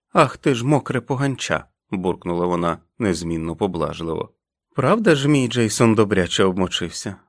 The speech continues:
подумав Джек і засміявся. Джейсон і собі загиготів, а тоді до них приєдналася і місіс Генрі. Перевдягаючи малого, вона поставила Джекові кілька запитань.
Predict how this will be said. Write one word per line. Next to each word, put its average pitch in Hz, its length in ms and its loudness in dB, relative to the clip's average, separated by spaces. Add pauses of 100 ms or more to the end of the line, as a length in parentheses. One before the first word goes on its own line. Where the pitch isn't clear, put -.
подумав 85 500 -4
Джек 131 200 -2 (140)
і 98 100 -6
засміявся. 87 800 -4 (680)
Джейсон 131 560 2
і 110 100 0
собі 90 320 -2
загиготів, 85 800 -4 (140)
а 101 180 4
тоді 101 340 -2
до 104 120 -2
них 107 180 -4
приєдналася 95 720 -2
і 104 220 -6
місіс 101 420 -6
Генрі. 82 440 -4 (1040)
Перевдягаючи 139 720 2
малого, 131 440 2
вона 113 300 2
поставила 113 580 0
Джекові 104 400 0
кілька 101 300 -4
запитань. 113 560 -6